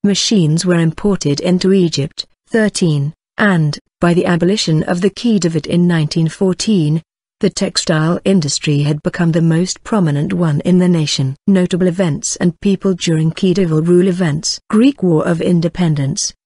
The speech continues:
eighteen twenty-one to eighteen thirty. Egyptian invasion of Syria, eighteen thirty. Completion of the Suez Canal, eighteen sixty-nine. Arabi Revolt, eighteen eighty-one. First Mahdist War, eighteen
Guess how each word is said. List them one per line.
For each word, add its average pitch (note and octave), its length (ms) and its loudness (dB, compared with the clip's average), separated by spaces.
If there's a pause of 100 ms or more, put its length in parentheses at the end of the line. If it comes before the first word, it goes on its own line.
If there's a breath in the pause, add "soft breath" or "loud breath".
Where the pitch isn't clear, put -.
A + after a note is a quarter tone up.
(120)
eighteen G#3+ 420 2
twenty-one G3 640 2
to - 140 -4
eighteen G3 400 0
thirty. C#3+ 560 -4 (220)
Egyptian F#3 640 0
invasion E3+ 580 0
of F3 180 -2
Syria, C#3 500 -2 (220)
eighteen G3+ 420 2
thirty. C#3+ 540 -2 (240)
Completion F3+ 640 0
of E3+ 160 -4
the F3+ 100 -2
Suez D#3+ 440 0
Canal, D3+ 580 0 (220)
eighteen F3 420 0
sixty-nine. E3 960 -2 (240)
Arabi F#3 480 2
Revolt, E3+ 500 0 (260)
eighteen A3+ 380 2
eighty-one. F3 640 0 (240)
First G#3+ 380 -2
Mahdist A3 400 0
War, E3 460 0 (220)
eighteen F#3 540 2